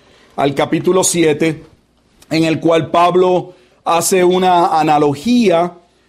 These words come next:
que toma del matrimonio para hablar de lo que sucede en Cristo. La nueva relación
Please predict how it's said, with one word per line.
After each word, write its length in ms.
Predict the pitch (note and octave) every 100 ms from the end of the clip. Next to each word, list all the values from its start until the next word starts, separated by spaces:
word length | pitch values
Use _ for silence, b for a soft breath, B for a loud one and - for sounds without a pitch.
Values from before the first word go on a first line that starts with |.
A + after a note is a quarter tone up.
| b
que 200 | - D#3
toma 440 | D3+ G3 G#3 G#3 F#3+
del 160 | F#3+
matrimonio 840 | G3 F#3+ G3+ G3+ G3 F#3 D#3+ D#3+ D#3 _ _ _
para 200 | D#3+ D#3+
hablar 340 | D#3 E3 E3+ F3+
de 120 | F3+
lo 140 | E3+
que 180 | D#3+ D3+
sucede 920 | - E3+ C#3+ - G#3+ G#3+ E3+ D#3+ D#3+ D#3 - -
en 260 | E3+ E3+
Cristo. 880 | E3+ - G#3+ G#3+ - - - C3 F2 - _ _ _ _ b b b b
La 240 | C3+ D3+
nueva 320 | D3+ D#3+ F3 F#3
relación 1120 | F3 E3 D3 - A3 B3+ B3 F#3 F#3+ G#3+